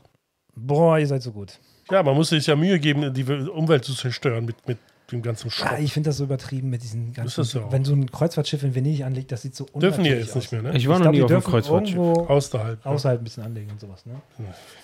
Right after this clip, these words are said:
Speaker 3: Also als ich die Donuts in Valencia gesucht habe, vor zwei Wochen, da war auch so ein riesen Kreuzfahrtschiff. Und du hast auf einmal so, so richtig riesen Ding.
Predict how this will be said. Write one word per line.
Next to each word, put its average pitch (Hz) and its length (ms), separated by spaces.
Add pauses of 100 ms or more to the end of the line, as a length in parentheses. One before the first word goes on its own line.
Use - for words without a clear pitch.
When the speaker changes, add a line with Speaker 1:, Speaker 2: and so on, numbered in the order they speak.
(160)
Speaker 3:
Also 156 200
als 165 180
ich 165 100
die 160 140
Donuts 180 360
in 143 160
Valencia 165 320
gesucht 147 340
habe, 160 220 (680)
vor 139 140
zwei 139 220
Wochen, 160 240 (500)
da 113 100
war 123 100
auch 123 160
so 117 120
ein 104 100
riesen 143 840 (960)
Kreuzfahrtschiff. - 920 (1700)
Und 123 140
du 120 80
hast 135 160
auf 117 160
einmal 123 200
so, 110 140 (380)
so 135 140
richtig 185 680
riesen 202 280
Ding. 202 260